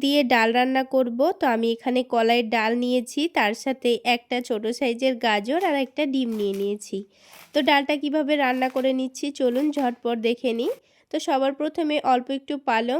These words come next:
কুচি কুচি করে কেটে নিয়েছি। এবার এই পালংগুলোকে ভালোভাবে ধুয়ে পরিষ্কারও করে নিয়েছি। এবার এখানে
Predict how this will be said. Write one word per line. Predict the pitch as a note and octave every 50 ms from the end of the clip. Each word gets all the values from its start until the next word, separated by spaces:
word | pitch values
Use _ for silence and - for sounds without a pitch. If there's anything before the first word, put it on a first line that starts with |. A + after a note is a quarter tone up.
| G4+ G#4
কুচি | - D4+ C4 - A#3+
কুচি | B3 B3 A#3+ B3 A#3+
করে | - B3 B3+ C#4
কেটে | C4+ C4 A#3+ A#3+ A#3+ A#3+
নিয়েছি। | A#3 A#3 A#3 A#3 A3 A3+ - - D4 F4+ B4+ - - _ _ _ _ _ _
এবার | - B3+ C4 C4+ C#4
এই | D4+ D#4 -
পালংগুলোকে | B3+ A3+ A3+ A#3 A#3+ B3+ A#3 C4 C4 B3+ B3 B3 E4 F4+ E4
ভালোভাবে | C#4 A#3 A3 A3 G#3+ G#3+ A#3+ B3 G#3+ B3+ C4+
ধুয়ে | A#3+ A#3 B3 B3 C4 F4
পরিষ্কারও | - D#4+ B3+ A3 A3 - - A3+ A3+ A#3 E4
করে | F4 - D4 A#3+ A3+
নিয়েছি। | G#3 G#3 G3+ G3 G3+ G3 - - F#3 F#3 F#3+ - _ _ _ _ _ _ _ _ _ _ _ _ -
এবার | - - C#4+ E4 E4 E4+
এখানে | E4+ - D#4+ E4+ D4 D4+